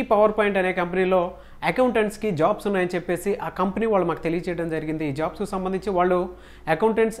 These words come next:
ఎక్స్పీరియన్స్డ్ క్యాండిడేట్స్ మాత్రమే తీసుకుంటామని చెప్పేసి అన్నారు. And ఏజ్ కనుక మనం చూసుకుంటే పాతిక సంవత్సరాల నుంచి నలభై సంవత్సరాల లోపు కలిగిన వారు ఎవరైనా సరే ఈ జాబ్స్‌కి అర్హులే అనమాట. And దాంతోపాటు ఈ జాబ్స్‌కి సంబంధించి శాలరీ కనుక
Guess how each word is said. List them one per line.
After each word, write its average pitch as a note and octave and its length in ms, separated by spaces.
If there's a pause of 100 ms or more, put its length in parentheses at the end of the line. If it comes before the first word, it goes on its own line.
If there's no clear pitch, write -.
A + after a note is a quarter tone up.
(140)
ఎక్స్పీరియన్స్డ్ A3+ 580
క్యాండిడేట్స్ F3+ 320 (140)
మాత్రమే G#3 360
తీసుకుంటామని F3 480
చెప్పేసి D3+ 280
అన్నారు. D3 220 (560)
And D3 200 (300)
ఏజ్ A3 240
కనుక G#3+ 200
మనం G3 180
చూసుకుంటే G3 380 (220)
పాతిక G#3+ 400 (100)
సంవత్సరాల G#3 480
నుంచి G3+ 220 (240)
నలభై F#3+ 320
సంవత్సరాల G3+ 400
లోపు F#3 160
కలిగిన E3+ 260
వారు D#3 120 (100)
ఎవరైనా F#3+ 340
సరే G#3 180
ఈ E3+ 140
జాబ్స్‌కి D#3+ 320 (100)
అర్హులే D#3+ 300
అనమాట. C#3+ 260 (840)
And E3+ 100 (100)
దాంతోపాటు F#3+ 500 (320)
ఈ C3+ 120
జాబ్స్‌కి G3+ 360
సంబంధించి G3+ 360 (100)
శాలరీ A3 320
కనుక G3+ 140